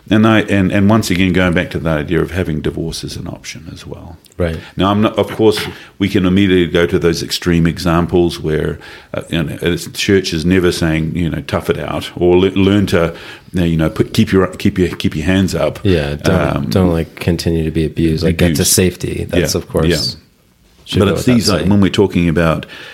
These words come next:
Speaker 1: uh, people who are reasonable and, and still discovering what love is, it's,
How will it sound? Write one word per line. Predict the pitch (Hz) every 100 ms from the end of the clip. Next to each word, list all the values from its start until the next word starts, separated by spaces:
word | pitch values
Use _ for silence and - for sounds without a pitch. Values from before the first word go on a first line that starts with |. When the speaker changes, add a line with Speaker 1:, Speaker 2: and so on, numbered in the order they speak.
| - -
Speaker 1:
uh, | - 82
people | - 98 87
who | 80 87 78
are |
reasonable | 76 90 95 98 85 73 87 107
and, | 85
and | 80 87
still | - 101 92
discovering | 85 - 82 78
what | 78 76
love | 78 80
is, | 98 101 78 73
it's, | - -